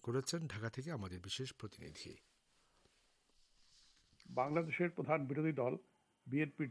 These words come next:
Speaker 2: চেয়ারপারসন বেগম খালেদা জিয়ার সাজা স্থগিতের মেয়াদ আরও ছ মাস বৃদ্ধির পক্ষে মত দিয়েছে আইন মন্ত্রণালয়। এ নিয়ে পঞ্চমবারের মতো খালেদা জিয়ার সাজা স্থগিতের মেয়াদ বাড়ানো হচ্ছে। খালেদা জিয়ার পরিবারের আবেদনের পরিপ্রেক্ষিতে আগের শর্তে মুক্তির মেয়াদ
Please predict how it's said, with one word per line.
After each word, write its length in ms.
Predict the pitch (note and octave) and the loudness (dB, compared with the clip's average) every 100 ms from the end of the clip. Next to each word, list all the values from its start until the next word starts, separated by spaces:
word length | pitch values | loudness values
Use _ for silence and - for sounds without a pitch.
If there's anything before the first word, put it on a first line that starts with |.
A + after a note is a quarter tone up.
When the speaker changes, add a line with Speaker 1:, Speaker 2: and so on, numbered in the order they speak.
| - | 2
Speaker 2:
চেয়ারপারসন 540 | C3+ C3 D3+ F3 D#3 | 2 4 0 2 0
বেগম 220 | D3 C#3 B2 | 0 -2 -2
খালেদা 300 | C3 C#3 D3 | 0 2 2
জিয়ার 260 | C3+ D3+ C#3+ - - - | 2 2 0 0 -4 0
সাজা 340 | C3 C#3+ - B2+ | 4 4 4 -2
স্থগিতের 400 | - C#3 C3 C#3 | -2 -2 0 -2
মেয়াদ 340 | A#2+ C3 B2+ C3 - _ _ _ | 0 2 2 2 -4 _ _ _
আরও 280 | - B2+ E3 E3 | 2 4 6 2
ছ 100 | D3 | 2
মাস 240 | C3+ C3+ - | 4 4 2
বৃদ্ধির 320 | C3 B2+ C3 B2 | -2 -2 -2 0
পক্ষে 560 | C3 - - D3+ - _ _ B2 | -2 0 2 2 2 _ _ 2
মত 140 | B2 C3 | 2 2
দিয়েছে 340 | D#3 D3+ - E3 | 2 2 4 4
আইন 260 | B2+ C3 A#2 | 4 0 0
মন্ত্রণালয়। 540 | B2 A#2+ A2 G2 E2+ - - | -4 -4 -4 -6 -8 -14 -2
এ 100 | B2+ | 4
নিয়ে 220 | D#3+ F3 F3 | 8 6 6
পঞ্চমবারের 600 | D3 C#3 D3+ D3 D#3+ E3 | 2 2 2 6 6 6
মতো 320 | D#3 C#3+ D3+ | 4 4 2
খালেদা 400 | - D3 D3 D3 | 2 0 4 2
জিয়ার 220 | C3+ C#3+ B2+ - | 2 0 0 -2
সাজা 260 | C3 C#3+ | 2 2
স্থগিতের 460 | C#3 - C#3 B2+ D3+ - | 2 0 -2 2 0 0
মেয়াদ 380 | C3+ C3+ B2+ A#2 | 2 2 2 2
বাড়ানো 300 | B2 A2+ G#2+ | 2 2 -2
হচ্ছে। 340 | A#2+ - - - - | -4 -4 -12 -14 -6
খালেদা 360 | A#2+ D3 D3 | 4 4 6
জিয়ার 260 | D#3 D#3+ E3 | 4 8 6
পরিবারের 520 | D3+ D3 C#3+ D3 D3 | 6 2 4 6 6
আবেদনের 500 | - C3+ C3+ C3+ C3+ | 4 2 4 4 2
পরিপ্রেক্ষিতে 800 | B2 C3+ C3+ D#3 - D#3+ E3 F3+ F3+ _ _ | 2 0 2 -2 0 2 4 2 0 _ _
আগের 340 | - B2+ C#3 C#3+ - | 0 4 6 4 4
শর্তে 380 | D3 C#3+ E3 E3 | 2 4 2 2
মুক্তির 440 | C#3+ C#3+ - D3+ B2 | 2 -2 -2 -2 0
মেয়াদ 360 | B2+ C3+ D#3 | 2 4 2